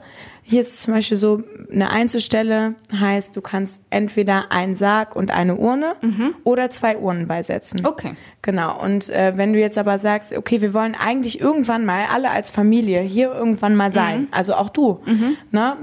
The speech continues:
Speaker 1: Dann, äh, könnte man sich überlegen, direkt was Größeres zu kaufen.
Speaker 2: Mhm.
Speaker 1: Ähm, ist natürlich dann erstmal in der Erstanschaffung natürlich teurer,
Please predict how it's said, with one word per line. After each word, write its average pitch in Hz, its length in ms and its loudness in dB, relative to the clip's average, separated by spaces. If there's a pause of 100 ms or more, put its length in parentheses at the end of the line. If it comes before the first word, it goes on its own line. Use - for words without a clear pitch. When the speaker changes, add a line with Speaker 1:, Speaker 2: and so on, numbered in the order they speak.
(100)
Speaker 1:
Dann, 220 360 0
äh, 214 260 0
könnte 233 260 -2
man 214 180 2
sich 196 120 -6
überlegen, 208 380 0
direkt 214 280 -2
was 202 140 -2
Größeres 233 540 0
zu - 100 -8
kaufen. 185 460 0
Speaker 2:
Mhm. 208 300 2 (400)
Speaker 1:
Ähm, 208 600 2
ist 220 140 2
natürlich 226 280 0
dann 202 200 0
erstmal 202 340 0
in 190 60 0
der 180 100 -2
Erstanschaffung 196 640 -2
natürlich 180 320 -6
teurer, 190 460 2